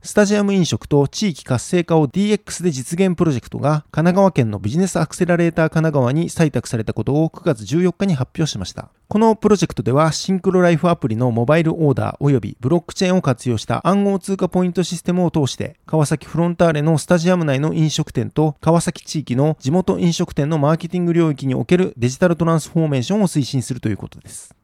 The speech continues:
このプロジェクトの具体的な取り組みとして、モバイルオーダーによる混雑回避、キャッシュレス推進、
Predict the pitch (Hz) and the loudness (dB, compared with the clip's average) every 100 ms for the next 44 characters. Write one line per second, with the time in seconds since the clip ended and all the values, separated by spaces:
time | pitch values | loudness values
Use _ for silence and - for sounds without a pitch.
0 | _ - 226 233 226 202 202 - 185 123 | _ 0 2 4 2 2 0 2 2 2
1 | 127 190 180 170 185 165 151 156 143 139 | 2 0 0 -2 0 2 0 0 0 -2
2 | - 175 175 - 127 135 165 160 165 151 | 0 2 2 0 0 4 4 2 2 2
3 | 127 117 107 107 135 131 - 175 160 151 | 4 0 0 0 -2 -2 -2 0 0 -2
4 | - 143 107 - - _ - 143 - 165 | 0 -2 -2 -6 -16 _ -4 -2 -2 0
5 | 156 - - 135 - 98 | 0 -2 -4 -4 -4 -8